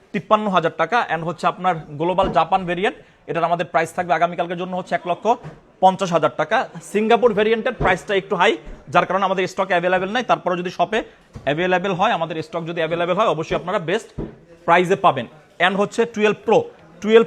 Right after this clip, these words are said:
প্রো আমাদের স্টকে কিন্তু আগামীকালকে যদি ইন হয়, আলহামদুলিল্লাহ, অবশ্যই আপনারা পেয়ে যাবেন। ওয়ান টোয়েন্টি এইট জিবি আগের প্রাইসে থাকবে সিক্সটি ওয়ান and টু ফিফটি সিক্স জিবির আমাদের প্রাইস থাকবে সিক্সটি ফোর থাউজেন্ড টাকা।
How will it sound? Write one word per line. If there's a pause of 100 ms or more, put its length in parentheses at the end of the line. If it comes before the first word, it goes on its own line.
(100)
প্রো
আমাদের
স্টকে
কিন্তু
আগামীকালকে
যদি
ইন
হয়,
আলহামদুলিল্লাহ, (280)
অবশ্যই
আপনারা
পেয়ে
যাবেন। (260)
ওয়ান
টোয়েন্টি
এইট
জিবি
আগের
প্রাইসে
থাকবে
সিক্সটি
ওয়ান (280)
and
টু
ফিফটি
সিক্স
জিবির
আমাদের
প্রাইস
থাকবে
সিক্সটি (1080)
ফোর
থাউজেন্ড
টাকা।